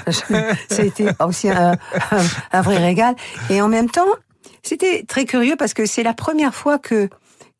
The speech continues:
que le metteur en scène n'est-, n'était pas sur la scène.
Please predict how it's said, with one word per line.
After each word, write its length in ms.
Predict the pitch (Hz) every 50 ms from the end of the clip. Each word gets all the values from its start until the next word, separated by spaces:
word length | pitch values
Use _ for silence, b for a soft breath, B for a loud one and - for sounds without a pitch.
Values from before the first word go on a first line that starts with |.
| _ -
que 1300 | - 240 226 220 214 208 202 196 196 190 190 196 - 101 - - 202 196 202 208 208 - 226 - - -
le 180 | - 214 214 233
metteur 260 | 233 240 - 277 262 254
en 60 | 262
scène 220 | - - 349 320
n'est-, 120 | 302 277 247
n'était 480 | 254 - 233 240 226 220 202 - 233
pas 180 | 214 - 277 269
sur 200 | - - - 202
la 100 | 190 185
scène. 320 | - - 165 156 160 170